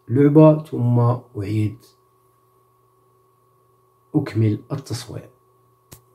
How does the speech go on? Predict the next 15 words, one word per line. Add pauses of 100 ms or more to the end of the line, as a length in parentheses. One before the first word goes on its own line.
(520)
لقد
قمت
بمسح (160)
بعض
الألعاب، (100)
وكما
ترون
هنا (160)
لدي (1000)
ثلاثة
وثلاثون (240)
جيجا. (1500)
نقوم (1600)
بالضغط
على